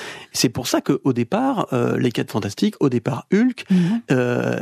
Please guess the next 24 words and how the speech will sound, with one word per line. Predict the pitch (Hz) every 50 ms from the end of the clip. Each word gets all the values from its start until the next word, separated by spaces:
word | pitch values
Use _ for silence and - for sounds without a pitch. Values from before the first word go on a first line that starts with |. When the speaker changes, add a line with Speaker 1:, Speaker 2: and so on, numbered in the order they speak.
| - -
Speaker 1:
et | 123 110
tous | - - - 214
ces | 190 - 123
personnages, | 135 131 110 123 131 127 -
y | 185 135
compris | - 160 139 - - 143
d'ailleurs | 113 110 110 110
le | 107 104
Marinier, | 101 98 92 104 110 123 160 214 254 - - - - -
sont | - - - - 196 190
des, | 160 127 127 127 -
des, | - 131 123 123 117 117 113 113 110 - -
les | - -
personnages | - 131 117 - 123 123 127 113
de, | 110 110
de | 110 113 113
Marvel | 110 113 113 110 127 196 214
sont | 196 - - - 165 170 -
au | - 147
départ | 127 127 127 - 196 202 160
des | 117 127 123
monstres | 123 131 151 190 254 233 - - -
transformés, | 135 - - 180 180 - - - 165 160 151 143 147 147 160 _ _ _ _ _ - - - -
métamorphosés, | - 147 131 156 151 160 160 - - - 180 165 127 127 131 127